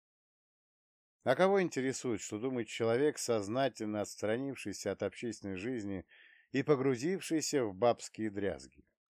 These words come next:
Там, на свободе, она, быть может, наконец сгонит два появившихся за зиму лишних подбородка,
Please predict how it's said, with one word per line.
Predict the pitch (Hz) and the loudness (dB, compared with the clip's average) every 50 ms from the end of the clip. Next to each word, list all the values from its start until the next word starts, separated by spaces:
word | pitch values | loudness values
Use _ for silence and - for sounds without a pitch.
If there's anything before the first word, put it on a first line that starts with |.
| _ _ _ _ _ _ _ _ _ _ _ _ _ _ _ _ _ | _ _ _ _ _ _ _ _ _ _ _ _ _ _ _ _ _
Там, | 131 147 175 185 180 165 | 8 10 10 10 8 6
на | 147 127 | 2 0
свободе, | - 127 123 120 123 139 160 165 151 127 127 | 2 4 4 4 4 4 2 2 4 6 4
она, | 120 120 127 127 120 | 4 6 4 4 2
быть | 113 120 113 - | 2 0 -2 -2
может, | 127 127 123 117 117 - | -2 0 0 0 -2 -2
наконец | 120 117 - 127 127 131 127 120 | -4 -2 0 2 2 2 0 -2
сгонит | 104 98 113 113 143 175 175 151 110 95 82 | -2 -6 -4 0 2 2 4 2 2 -2 -2
два | 87 98 104 104 95 | -2 2 4 4 4
появившихся | - - 107 107 110 110 107 98 90 - - 92 87 - - 92 | 2 2 0 0 0 0 0 -2 -4 -6 -10 -12 -10 -6 -6 -4
за | 90 98 107 98 90 | -2 0 2 2 0
зиму | 85 90 92 92 90 | 0 -2 -6 -4 -4
лишних | 92 98 90 - - 90 - | -4 -6 -6 -6 -10 -12 -10
подбородка, | - 92 85 85 98 104 120 127 123 - _ - 107 98 - | -10 -8 -4 -2 0 0 0 0 -2 -4 _ -4 -2 -2 -4